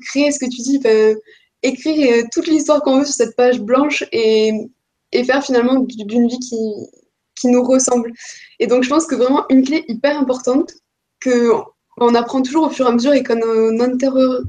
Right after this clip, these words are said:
qu'on intériorise de plus en plus, en fait, c'est vraiment de, de se changer soi-même et pas d'essayer de changer, euh, tout ce qu'il y a autour de nous.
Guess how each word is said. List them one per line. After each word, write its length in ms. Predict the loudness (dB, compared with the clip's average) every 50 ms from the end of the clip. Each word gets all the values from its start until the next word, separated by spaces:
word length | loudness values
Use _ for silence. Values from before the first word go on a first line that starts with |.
| -14 _ _
qu'on 220 | -2 0 0 2
intériorise 600 | 0 0 0 -2 0 2 2 2 2 4 2 2 0
de 60 | -2
plus 240 | -8 -8 -8 -2 0
en 140 | 0 0 -2
plus, 320 | -8 -6 -2 -2 -2 0
en 100 | -2 -4
fait, 280 | -2 -4 -4 -4 -6 -12 -20 -20 -20 -20 -20 -20 -20 -20 -20 -20 _ _
c'est 120 | -2 0
vraiment 200 | 2 2 4 4
de, 280 | 4 4 2 0 0 0
de 120 | -2 -4
se 180 | -4 -4 -4 -4
changer 320 | -4 -4 -2 0 0 0
soi-même 500 | 0 0 -2 -2 -2 0 0 2 2 2 2 0
et 80 | -2
pas 120 | 0 0 0
d'essayer 260 | 0 -2 -4 -4 -4
de 40 | -2
changer, 480 | 0 0 0 2 2 4 4 4 4
euh, 100 | 4 2
tout 160 | 0 -2 -8
ce 60 | -8 -4
qu'il 140 | 0 2
y 20 | 2
a 40 | 2
autour 260 | 2 0 -4 -4 -2
de 80 | 0
nous. 200 | 2 2 2 2